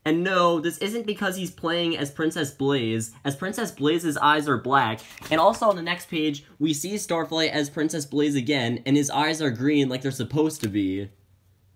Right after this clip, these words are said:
Normally, Queen Scarlet has these red bumpy things along her wings. I'm not exactly sure what they're meant to be,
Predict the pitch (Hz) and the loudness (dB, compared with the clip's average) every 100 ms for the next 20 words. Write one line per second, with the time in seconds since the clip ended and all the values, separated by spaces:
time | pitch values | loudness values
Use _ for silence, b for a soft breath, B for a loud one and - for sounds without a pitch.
0 | - 135 170 240 262 220 180 175 175 - | -4 0 2 4 2 0 0 -2 -2 -4
1 | 180 220 285 - - 190 208 208 214 185 | -6 -2 -2 -2 6 8 8 4 2 0
2 | 180 135 156 180 139 143 165 180 165 160 | -2 2 4 4 4 4 4 2 -2 2
3 | 151 139 143 147 147 123 127 101 104 104 | 0 4 4 4 2 0 0 -2 -2 -4
4 | - b b 139 151 180 247 226 233 233 | -6 b b 0 2 4 2 0 -2 0
5 | 202 - 170 175 156 165 143 123 156 147 | -4 -2 -2 0 -2 -4 -2 -2 2 4
6 | 143 139 | 4 2